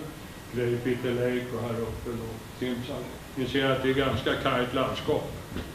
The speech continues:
Nu hör jag, eh, ja, det är ett tag sedan jag var i Egypten, men, men här finns det en bro nu och en tunnel över till Sinai. Men det är inte hälsosamt att vara i Sinai nu.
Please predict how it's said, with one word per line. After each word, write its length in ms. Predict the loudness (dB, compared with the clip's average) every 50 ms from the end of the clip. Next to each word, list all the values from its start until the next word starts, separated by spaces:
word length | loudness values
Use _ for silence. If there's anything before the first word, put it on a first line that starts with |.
| -10 -12 -12 -12 -12 -14 -14 -14 -14 -14 -10 -2
Nu 100 | 2 4
hör 420 | 8 10 10 12 12 10 10 8 6
jag, 200 | 6 6 6 6
eh, 540 | 4 2 0 -2 -2 -2 0 0 0 0 -2 -2 -6 -8 -8 -8 -10 -10 -10 -10 -10 -8 -6
ja, 60 | -4 -4 -4 -4 -6 -10 -10 -8 -4
det 60 | -4
är 40 | -2
ett 60 | -2
tag 140 | 0 -2 -2 -2 -2
sedan 120 | -2 -2
jag 160 | 0 0 2
var 60 | 2 2
i 40 |
Egypten, 400 | 2 0 -2 -4 -4 -4 -2 -2 -2 -2 -4 -4 -2
men, 120 | -2 0 0
men 300 | 2 2 2 2 4 4
här 240 | 4 4 4 4
finns 200 | 4 2 2 2 2 2
det 80 | 4
en 180 | 4 6 6 6
bro 160 | 6 4 4 4
nu 280 | 4 4 4 4 2 2
och 80 | 2
en 100 | 2 2
tunnel 500 | 2 2 0 0 0 -2 -4 -4 -4 -4 -6 -6 -8 -12 -12 -12 -12 -12 -12 -12 -12 -12 -12 -10 -2 2 4 4 6 6 6
över 160 | 6 6 4 2 2
till 120 | 2 0 0 0 -6 -8 -10 -10 -12 -12 -12 -12 -12 -12 -12 -6
Sinai. 580 | 2 6 6 8 8 8 6 6 6 6 6 6 4 2
Men 100 | 4 6
det 60 | 6
är 40 | 6
inte 180 | 8 8 8 8
hälsosamt 680 | 10 10 8 8 6 4 4 6 8 10 10 10 8 8
att 140 | 6 8
vara 240 | 8 10 10 10 10
i 60 | 10
Sinai 500 | 8 8 6 6 6 6 4 2 2 2
nu. 140 | 2 2 0